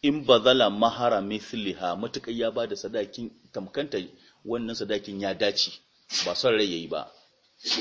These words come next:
An gane wannan ko? "Aw ridahu bi faraddiha", ko kuma ita ne ta ga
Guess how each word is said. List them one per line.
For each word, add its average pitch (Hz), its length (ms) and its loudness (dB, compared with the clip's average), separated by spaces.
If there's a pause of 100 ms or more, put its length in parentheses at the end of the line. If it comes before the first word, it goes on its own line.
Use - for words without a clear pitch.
(520)
An 113 120 -8
gane 117 180 4
wannan 110 240 -2
ko? 131 160 -2 (1600)
"Aw 208 220 12
ridahu 190 580 12
bi 135 140 6
faraddiha", 139 1160 8 (100)
ko 190 160 6
kuma 208 180 0
ita 208 140 0
ne 196 100 0
ta 170 120 0
ga 165 280 6